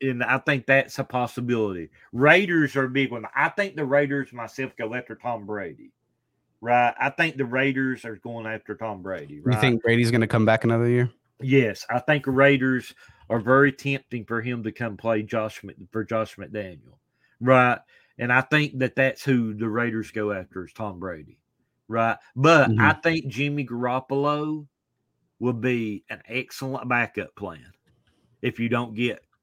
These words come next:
Speaker 1: Tom Brady. You know what I mean? And,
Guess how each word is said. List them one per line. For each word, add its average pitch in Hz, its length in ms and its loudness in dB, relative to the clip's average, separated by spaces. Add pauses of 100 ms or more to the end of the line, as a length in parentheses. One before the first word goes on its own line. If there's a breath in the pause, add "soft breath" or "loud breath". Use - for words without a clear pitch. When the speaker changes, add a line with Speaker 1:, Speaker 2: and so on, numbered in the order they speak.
(140)
Speaker 1:
Tom 117 260 -4
Brady. 95 460 -6 (840)
You 110 100 -4
know 117 120 0
what 117 140 0
I 113 60 -2
mean? 117 340 -6
And, 101 440 -10